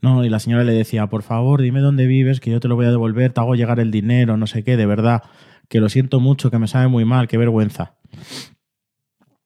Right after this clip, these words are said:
¿En serio? Y, y, y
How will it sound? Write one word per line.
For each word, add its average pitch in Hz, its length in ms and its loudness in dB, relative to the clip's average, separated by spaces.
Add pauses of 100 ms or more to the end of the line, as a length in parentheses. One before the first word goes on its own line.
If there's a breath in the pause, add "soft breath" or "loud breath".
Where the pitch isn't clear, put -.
(360)
¿En 113 200 2
serio? 107 400 0 (580)
Y, 123 200 2
y, 113 400 2
y 107 520 0